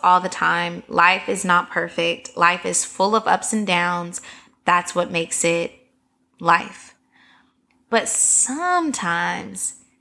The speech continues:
we have to really do a self-evaluation on ourselves because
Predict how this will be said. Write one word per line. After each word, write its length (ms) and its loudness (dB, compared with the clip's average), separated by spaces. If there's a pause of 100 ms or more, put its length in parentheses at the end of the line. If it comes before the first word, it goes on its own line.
(680)
we 200 0
have 300 4
to 120 0
really 340 -2
do 160 -2
a 60 0
self-evaluation 1000 2
on 120 0
ourselves 480 0
because 960 -2